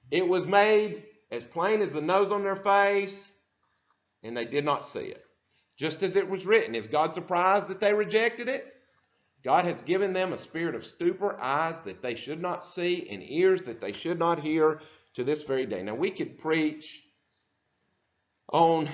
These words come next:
this for a long time, and I, I did have a bunch of slides on this, and I decided that we'll, we'll, we'll seek a summary here this week.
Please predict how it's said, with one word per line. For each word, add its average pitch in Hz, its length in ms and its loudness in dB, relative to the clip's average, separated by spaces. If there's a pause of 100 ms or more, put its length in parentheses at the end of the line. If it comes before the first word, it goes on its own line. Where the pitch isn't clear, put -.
(220)
this 156 320 2
for 143 180 4
a 135 60 6
long 165 320 8
time, 147 400 8
and 123 160 0
I, 127 260 6
I 127 220 0
did 151 240 -2
have 151 200 0
a 123 40 0
bunch 143 280 -2
of - 40 -14 (120)
slides 139 420 -6
on 127 160 -10
this, 135 240 -8
and 117 100 -8
I 120 80 -4
decided 143 720 -2 (1080)
that 117 180 -10
we'll, 120 300 -6
we'll, 117 260 -10 (200)
we'll 113 140 -12
seek 147 320 -6
a 104 60 -6
summary 107 560 -4
here 90 240 -6
this 87 260 -10
week. 92 580 -6